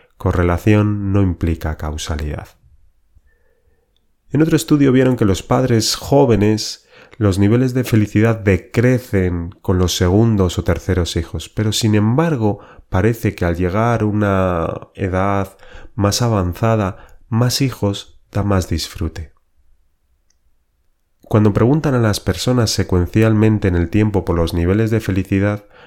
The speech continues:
antes de ser padres, cuando tienen el hijo, seis meses y años después, pues cuando se quedan embarazados, aumentan los niveles de felicidad. Cuando nace el niño,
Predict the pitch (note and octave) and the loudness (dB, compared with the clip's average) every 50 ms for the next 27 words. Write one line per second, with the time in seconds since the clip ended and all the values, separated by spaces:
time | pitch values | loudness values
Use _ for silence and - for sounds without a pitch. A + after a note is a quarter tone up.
0 | - _ _ G#2+ G2 F#2+ - G2 E2+ F#2 E2+ - - E2+ D#2 - - A#2 B2 B2+ | -20 _ _ -2 -2 2 2 2 2 2 0 0 0 -2 -2 0 0 0 2 2
1 | B2 A#2 A#2 A#2 A2 - - - - D#2+ E2 E2 - F#2+ F2+ F#2 F2 F2 F2 G2 | 2 2 0 -2 -2 -6 -8 -6 -6 -4 -4 -2 0 0 0 2 2 2 2 2
2 | A#2 A#2+ - - G2+ G2 G2 - - - F#2 E2+ E2+ F#2+ G#2+ A#2 A#2 - G#2+ G2+ | 2 2 0 -2 -2 -2 -2 -4 -4 -4 -4 -2 0 2 2 2 0 0 -2 -4
3 | G2 - - - F#2 F2+ F#2 G#2 A2 G#2+ F#2 F2+ F2+ E2+ - - - C3+ B2+ B2 | -4 -4 -4 -2 -2 0 0 0 0 -2 -2 -4 -6 -6 -4 -2 -2 0 0 -2
4 | B2 - - _ _ _ _ - - - - - - - - G#2+ G#2 G#2 G2+ F#2+ | -4 -8 -14 _ _ _ _ -20 -20 -20 -20 -20 -20 -6 -2 0 2 2 2 0
5 | - - - - - - - - - - _ _ _ _ - A2 A2 G#2 A2 A2+ | -4 -8 -12 -18 -20 -20 -20 -20 -20 -20 _ _ _ _ -2 -2 0 0 2 2
6 | A#2 A2+ A2+ A2+ A2 A2 G#2+ G#2+ - - - A2 - C#3+ C#3+ D#3 D3 C#3 B2+ A#2+ | 2 2 4 4 4 2 2 2 0 -2 -4 -2 0 0 0 0 0 0 0 0
7 | A2+ A2 A2+ A2 - - C#3+ C#3 C#3+ D3 C#3 - - _ _ _ _ - G2 G2 | 0 0 0 0 0 -2 -2 0 0 -2 -2 -6 -10 _ _ _ _ 0 0 2
8 | G2+ G#2 G#2+ G2+ F#2+ E2 F2 E2+ E2+ E2+ E2 F2 F2 F2 F2 E2 E2+ D#2+ E2 F2 | 4 4 4 4 2 2 0 0 0 -2 -2 -2 -2 0 0 0 -2 -2 -4 -4
9 | - - E2+ D#2+ E2 - - E2 D#2+ D#2 D2+ - - - - G2+ F#2 F#2 F#2 F#2 | -4 -4 -4 -4 -4 -4 -4 -4 -4 -4 -6 -8 -12 -4 0 0 2 4 4 4
10 | F#2+ G2+ G2 F#2+ - A2 G2 F#2+ F#2+ F#2 F#2 F#2+ G#2 A#2+ C3 C#3 D3 D3 C#3+ C#3+ | 4 4 2 2 2 2 2 4 4 4 2 4 2 2 2 2 2 2 0 -2